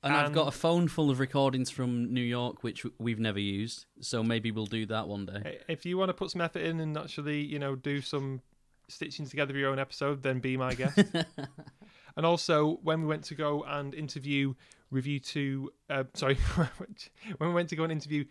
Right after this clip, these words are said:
Speaker 2: U two Baby, let's make sure we get that right, the
Speaker 1: Yeah.
Speaker 2: fantastic U two tribute band.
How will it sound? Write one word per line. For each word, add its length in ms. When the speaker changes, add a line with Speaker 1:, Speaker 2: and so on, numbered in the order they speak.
Speaker 2:
U 240
two 300
Baby, 480
let's 160
make 140
sure 100
we 40
get 160
that 160
right, 280
the 60
Speaker 1:
Yeah. 120
Speaker 2:
fantastic 420
U 120
two 160
tribute 340
band. 340